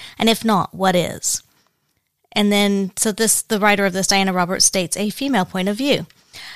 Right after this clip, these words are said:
So it goes through all this stuff and whatever. And actually, interestingly now, it's, I find it even more interesting that it was written by a female. I didn't realize that. Um, but at the end, so it goes through all this stuff, you know, this little story and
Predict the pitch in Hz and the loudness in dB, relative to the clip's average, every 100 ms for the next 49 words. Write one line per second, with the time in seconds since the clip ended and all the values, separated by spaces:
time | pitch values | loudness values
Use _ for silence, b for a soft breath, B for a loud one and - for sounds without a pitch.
0 | B - 285 277 - 269 294 349 339 - | B 4 6 6 4 0 4 2 2 -2
1 | 220 208 208 202 - 254 294 294 - 208 | -2 0 0 -2 2 2 2 0 0 0
2 | 185 185 190 - B B - 233 226 196 | 2 0 -2 -12 B B -10 -4 -2 -2
3 | 220 269 - - - 262 269 - 214 196 | -4 -4 -6 -6 -6 -6 -4 -4 -2 0
4 | 185 208 214 160 165 185 b b b b | 0 2 2 2 0 -6 b b b b
5 | b _ _ - 214 - - 202 233 196 | b _ _ -8 -4 -4 -2 0 0 0
6 | 202 208 220 269 208 196 208 170 180 - | 0 2 4 4 2 0 0 -2 -4 -4
7 | 185 175 247 190 175 185 208 202 202 156 | -4 -2 -2 0 0 0 -2 -2 0 -2
8 | - 156 - - B B B 220 220 226 | -2 -6 -6 -10 B B B 4 6 4
9 | 220 - _ _ - 262 262 302 339 220 | 0 -6 _ _ -2 -2 0 0 2 2
10 | 220 226 247 233 - 247 285 302 - 220 | -2 -4 -4 -2 0 0 0 0 2 2
11 | 226 226 202 190 220 220 226 226 - 185 | 0 0 0 0 0 -2 -2 -2 -2 -2
12 | 190 196 196 196 196 185 180 | 0 0 0 -2 -4 -4 -6